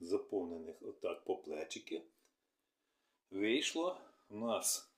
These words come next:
от, три трьохлітрових є так само. І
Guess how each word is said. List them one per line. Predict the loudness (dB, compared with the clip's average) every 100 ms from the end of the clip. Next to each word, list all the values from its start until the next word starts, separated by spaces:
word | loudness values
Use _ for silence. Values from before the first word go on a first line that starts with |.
| _ _
от, | -6 -6 -6 _
три | 0 4 4
трьохлітрових | 2 -4 -4 -8 -2 0 0 -2 -6
є | -6
так | -4 -6
само. | -4 -4 -4 -8 -12 _ _ _ _ _ _ _
І | 2 4 2